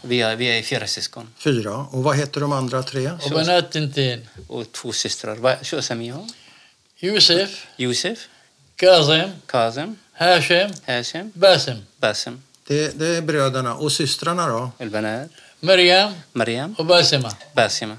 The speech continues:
Speaker 2: Och vem är äldst?
Speaker 1: مين أكبر واحد فيكم؟
Speaker 3: يوسف.
Speaker 1: Josef.
Speaker 2: Josef.
Speaker 3: واحد وتسعين سنة عايش بحمص لحد الآن.
Speaker 1: Nittioett år, han lever fortfarande i Homs i Syrien.
Speaker 2: Ja, i Syrien.
Speaker 1: Mm.
Speaker 2: Och var i syskonskaran kommer du in? Är du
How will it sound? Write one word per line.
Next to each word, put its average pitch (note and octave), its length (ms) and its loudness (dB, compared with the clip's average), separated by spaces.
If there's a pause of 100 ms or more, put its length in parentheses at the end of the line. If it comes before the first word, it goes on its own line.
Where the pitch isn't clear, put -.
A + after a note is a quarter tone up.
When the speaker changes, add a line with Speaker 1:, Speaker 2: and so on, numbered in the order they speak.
Speaker 2:
Och C#3 180 0
vem C#3+ 160 2
är D3+ 200 0
äldst? - 440 -6 (440)
Speaker 1:
مين B2 120 -4
أكبر A2 220 -4
واحد G2+ 220 -8
فيكم؟ C#3+ 400 -14 (760)
Speaker 3:
يوسف. - 580 0 (120)
Speaker 1:
Josef. A#2+ 300 0
Speaker 2:
Josef. G2+ 320 -6
Speaker 3:
واحد F3 220 2
وتسعين F3 380 4
سنة D3+ 280 4
عايش E3 380 4
بحمص E3+ 480 -4
لحد D#3 440 0
الآن. C#3 340 2
Speaker 1:
Nittioett A#2 300 -2
år, A#2 440 -6
han A2+ 240 -4
lever A2 220 -6
fortfarande G#2+ 640 -8
i G#2+ 160 -8
Homs G#2 340 -8
i G2 80 -6
Syrien. G2+ 380 -8 (460)
Speaker 2:
Ja, C3+ 140 -8
i C3+ 60 -6
Syrien. A2 580 -10 (280)
Speaker 1:
Mm. G#2 120 -18 (460)
Speaker 2:
Och C#3+ 420 2
var E3 220 0
i E3 100 -2
syskonskaran D3 1000 -4
kommer C#3+ 280 -4
du E3+ 260 -2
in? A2 160 -8
Är A#2 120 -8
du A#2+ 400 -4